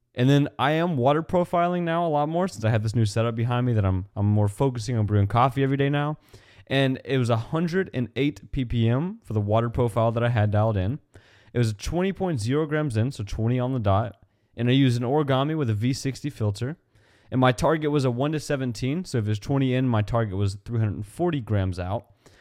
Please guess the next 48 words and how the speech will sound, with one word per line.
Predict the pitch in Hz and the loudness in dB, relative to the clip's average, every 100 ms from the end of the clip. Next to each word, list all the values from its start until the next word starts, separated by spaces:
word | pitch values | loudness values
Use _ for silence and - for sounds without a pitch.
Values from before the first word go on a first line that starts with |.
| _ - | _ -6
And | 131 | -4
I | |
actually | 131 - 143 | -2 -2 -2
ended | 127 | -2
up | 120 | -2
getting | 113 123 151 | 0 -2 -2
three | 107 110 | 0 2
hundred | 120 117 | 2 -2
forty | 107 117 120 | -2 -2 -2
point | 139 139 | -4 -6
six | - 202 - | -4 -6 -6
grams | - 104 98 95 | -2 0 2 0
out | 95 143 - | -2 -4 -4
with | 113 110 | 0 2
a | 104 - | 0 -2
two | - 175 | -8 -6
minute | 170 165 | -4 -4
and | 85 117 | -2 -4
forty | - 160 165 | -4 -6 -6
second | - 139 135 120 | -4 -6 -4 -2
draw. | 101 98 78 101 _ _ _ _ _ _ _ _ _ - - - | 0 0 0 -10 _ _ _ _ _ _ _ _ _ -20 -16 -6
And | 135 131 127 - - | -2 0 -2 -4 -6
that | 120 131 | 0 0
was | 165 147 | 0 0
my | 151 | -2
brew | 127 139 | -2 -2
from | 127 123 | -2 -2
this | 113 | -4
morning. | 123 135 160 170 170 _ _ _ - | -4 -4 -4 -6 -8 _ _ _ -6
And | 127 | -2
I | 120 | -2
just | 123 | -2
did | 127 | -4
the | 120 | -2
exact | 110 101 117 120 | 0 2 0 0
same | 127 117 | -2 -2
thing, | 117 123 104 | -2 -2 -2
and | 104 - - | -4 -6 -4
every | 107 110 | -2 -2
single | 101 110 104 95 | -4 -2 -2 -2
thing | 95 92 | -4 -4
was | 90 87 80 _ - - - _ | -6 -8 -12 _ -20 -20 -20 _
exactly | 107 95 101 98 95 | -6 -2 -2 -2 -6
the | 92 | -8
same. | 95 82 85 | -8 -6 -4
I | |
did | 101 98 | -2 -2
three, | 107 127 131 | -2 -2 -2